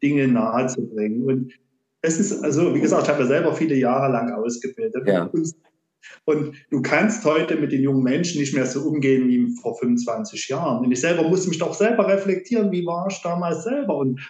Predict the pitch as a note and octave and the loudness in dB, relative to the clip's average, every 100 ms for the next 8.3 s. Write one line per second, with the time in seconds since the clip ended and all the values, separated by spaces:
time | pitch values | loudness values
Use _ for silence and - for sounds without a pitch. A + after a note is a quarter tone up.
0 | - D3 F3 E3+ D#3+ F3+ G3 D3+ C#3 D#3+ | -2 0 0 0 -2 -2 0 0 0 0
1 | D3+ C3 - C4 C#4+ - E3+ D#3 C3 C3 | 0 -2 -2 2 2 2 0 0 0 2
2 | A3+ A#3+ G3+ F3 E3+ D#3 D#4 D4 - C#3 | 2 2 0 -2 -2 -2 -2 -2 0 2
3 | A#2 A#2 - - G3 - G#3 G3+ G3 G#3 | 0 -4 -12 -2 0 2 2 4 4 4
4 | G3+ G3 F#3 F3 F3 F3 F#3+ E3 - F#3 | 2 0 0 -2 0 -2 -2 -4 -2 -2
5 | F#3 E3+ E3+ D#3+ E3 D#3+ - F#3+ E3+ A#2+ | -2 -6 -4 -6 -4 -6 -6 -4 -2 0
6 | A#2+ _ - C#3+ F#3 F#3+ F#3 F3 F#3 - | -2 _ -2 0 2 2 0 0 -2 -6
7 | - E3 E3+ F3 D#3 - D3+ D#3+ D#3+ A#2+ | -8 -4 -2 -2 -2 -4 -2 -2 0 -2
8 | G#2 - | -2 -6